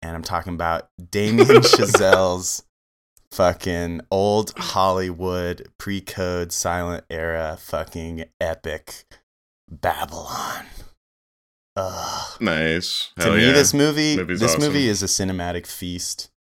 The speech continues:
Speaker 1: much in the style of, like, Martin Scorsese. I feel like it evokes a lot of Scorsese, like Wolf of Wall Street, Goodfellas. It's fast-paced. The camera's always moving. Every shot is designed. Um,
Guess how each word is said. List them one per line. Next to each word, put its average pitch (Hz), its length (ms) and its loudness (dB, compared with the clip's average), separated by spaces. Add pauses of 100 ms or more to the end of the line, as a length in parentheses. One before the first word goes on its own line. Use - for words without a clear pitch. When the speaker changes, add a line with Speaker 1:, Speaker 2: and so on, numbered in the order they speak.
(500)
Speaker 1:
much 95 300 -2
in 107 120 0
the 98 80 -4
style 90 580 2
of, 82 240 -4
like, 80 240 -4
Martin 78 220 -6
Scorsese. 87 800 -2
I 82 60 -4
feel 90 140 -6
like 85 120 -6
it - 180 -8 (340)
evokes 92 400 -2
a 98 40 -2
lot 90 160 2
of 87 60 -4
Scorsese, 82 640 -6
like 73 160 -10
Wolf 87 200 -6
of 85 140 -10
Wall 90 200 2
Street, 85 520 -6 (520)
Goodfellas. 87 920 -2 (400)
It's - 180 -4
fast-paced. 101 920 2 (420)
The 101 80 -4
camera's 107 500 -2
always 95 360 2
moving. 87 600 -6 (380)
Every 107 220 0
shot 92 400 2
is 90 120 -6
designed. 90 840 -4 (840)
Um, 78 460 -8